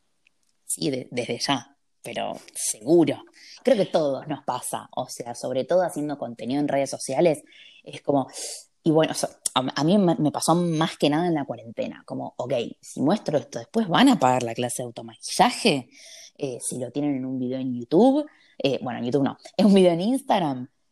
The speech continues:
eh, pero después, a ver, puede ser que hay gente que, que no lo haga, ¿no? Digo, a-, a-, alguna persona que diga, "Bueno, yo tengo este video, no voy a pagar una clase de automaquillaje",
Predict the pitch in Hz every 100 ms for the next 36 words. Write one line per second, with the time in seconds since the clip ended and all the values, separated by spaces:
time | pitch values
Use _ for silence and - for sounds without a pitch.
0 | _ 156 131 123 - _ - 180 185 -
1 | - 233 269 - - _ _ _ - -
2 | 147 131 - - 240 233 226 220 214 240
3 | 190 151 - - 147 170 185 160 147 180
4 | _ _ 143 139 139 135 131 131 - -
5 | - - - 139 139 139 131 - 143 135
6 | 131 131 131 - 143 135 139 139 135 135
7 | 139 127 131 127 131 127 131 147 143 139
8 | 147 156 151 165